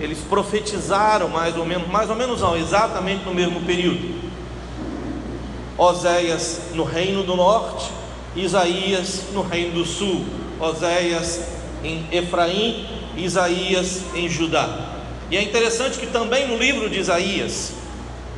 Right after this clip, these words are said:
no início do livro de Isaías, Deus diz que o boi conhece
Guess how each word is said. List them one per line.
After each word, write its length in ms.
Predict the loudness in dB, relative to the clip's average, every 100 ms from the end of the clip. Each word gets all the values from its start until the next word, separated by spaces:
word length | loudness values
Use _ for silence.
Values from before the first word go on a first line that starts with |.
| -12 -12 -12 -10 -4
no 80 |
início 400 | 0 2 2 0
do 80 | -2
livro 180 | 0 0
de 80 | -2
Isaías, 640 | 0 2 2 0 -2 -4 -6 -8 0
Deus 360 | 4 4 4 0
diz 420 | 0 0 -4 -6 -8 -10 -8
que 340 | -2 -2 -2 -4
o 60 |
boi 520 | -2 4 4 4 2 -2 -6 -6 -4
conhece 680 | -2 2 2 2 -2 -4